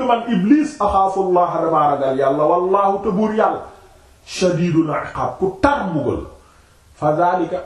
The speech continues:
kañ la wax li? Hiina ra'a al malaa'ika, ba mu gisee malaaka yi, gis nañ ci riwaaya bële, bu Rifaa ba mu gisee Jibril daal di koy wut si, alayhi salaam. Gis nga Iblis côté bi muy gis ci Yàlla.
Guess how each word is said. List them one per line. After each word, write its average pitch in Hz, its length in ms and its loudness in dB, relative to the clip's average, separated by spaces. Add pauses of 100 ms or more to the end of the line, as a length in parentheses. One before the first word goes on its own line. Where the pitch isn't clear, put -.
kañ 226 200 0
la 185 80 0
wax 151 220 0
li? 139 160 -10 (680)
Hiina 170 300 -4
ra'a 139 160 -2
al 127 120 -2
malaa'ika, 117 460 -2
ba 127 120 -4
mu 143 100 -4
gisee 143 240 0
malaaka 139 400 0
yi, 160 100 2
gis 147 140 -2
nañ 156 180 -4
ci 170 120 0
riwaaya 170 320 2
bële, 180 400 -2
bu 135 180 0
Rifaa 170 380 2
ba 147 60 0
mu 151 120 -2
gisee 151 320 2
Jibril 127 320 -2
daal 107 220 0
di 107 60 -2
koy 104 160 -4
wut 85 100 -6
si, - 120 -10
alayhi 98 300 -4
salaam. - 240 -14 (1800)
Gis 190 200 -4
nga 233 100 0
Iblis 170 380 -2
côté 180 200 0
bi 160 120 0
muy 175 200 2
gis 147 220 -6
ci 131 80 -4
Yàlla. 98 320 -2